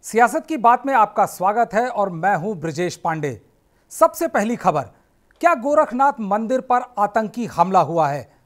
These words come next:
मुर्तजा अब्बासी के पीछे कौन है? क्या मुर्तजा किसी बड़ी साजिश को अंजाम देने आया था? गोरखनाथ मंदिर पर हमले के बाद से हड़कंप मचा हुआ है। हथियारों से लैस एक शख्स कैसे मंदिर के अंदर घुस गया?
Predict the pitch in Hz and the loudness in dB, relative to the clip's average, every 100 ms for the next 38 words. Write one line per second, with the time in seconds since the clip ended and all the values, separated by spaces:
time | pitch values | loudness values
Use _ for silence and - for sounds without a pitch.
0 | _ _ _ - 247 262 285 311 226 208 | _ _ _ -4 -2 0 -2 -2 -2 0
1 | 226 262 254 262 247 220 - 233 233 196 | -2 -4 -8 -8 -8 -10 -6 -6 0 2
2 | 180 139 113 _ _ _ - 175 170 226 | 2 -2 -10 _ _ _ -4 -2 0 -2
3 | 185 240 247 - _ 294 285 320 160 233 | 0 0 0 -4 _ -8 -4 -4 -2 -2
4 | 285 262 - 226 220 247 - 254 247 208 | 0 -4 -4 -2 -2 -4 -6 -4 -4 -6
5 | 196 151 190 208 175 180 190 - 160 160 | -8 -2 0 0 -2 -6 -6 -4 -2 -2
6 | 151 147 131 - _ _ _ _ _ 156 | -2 -4 -8 -10 _ _ _ _ _ -6
7 | 233 349 269 330 339 277 269 311 302 285 | 0 0 0 0 0 -2 -4 -4 -2 -2
8 | 165 - 220 262 269 269 180 160 226 233 | -2 -6 -2 0 0 -2 -2 -2 -2 -4
9 | 254 262 175 180 196 196 175 160 180 151 | -4 -4 -2 -2 2 0 0 -4 -2 -2
10 | 160 156 147 123 _ _ _ _ - 247 | -2 -2 -4 -10 _ _ _ _ -2 0
11 | 262 330 359 302 302 196 226 269 - 254 | 2 0 -2 -4 -6 -2 0 -2 -6 -4
12 | 247 240 - 254 262 - _ _ - 311 | -4 -4 -4 -4 -4 -10 _ _ -2 -2
13 | 277 320 262 226 226 247 254 262 202 202 | 0 -4 -2 -2 0 -2 -2 -4 -4 -2
14 | 202 147 170 156 160 127 | -2 -2 -6 -4 -6 -6